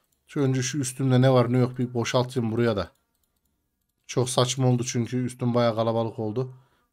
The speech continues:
Kömürler dursun, şunu dursun, şu gitsin, bu kalsın, o dursun. O dursun, bu sursun. Tamam, şimdi birazcık daha, e, şurada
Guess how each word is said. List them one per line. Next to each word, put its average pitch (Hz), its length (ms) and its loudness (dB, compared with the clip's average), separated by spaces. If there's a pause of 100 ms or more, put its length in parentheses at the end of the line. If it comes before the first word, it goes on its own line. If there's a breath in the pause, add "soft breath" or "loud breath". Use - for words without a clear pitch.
Kömürler 156 520 2
dursun, 151 360 -2
şunu 139 360 -4
dursun, 143 420 -4
şu 143 420 -8 (100)
gitsin, 131 580 -6
bu 139 120 -6
kalsın, 113 440 -6
o 123 160 -4
dursun. 131 440 -8 (920)
O 139 140 -4
dursun, 135 360 -2
bu 135 80 0
sursun. 110 440 -8 (1300 soft breath)
Tamam, 113 400 -4
şimdi 156 300 0
birazcık 151 400 2
daha, 156 280 2 (1160)
e, 131 60 -2 (440)
şurada - 1120 -6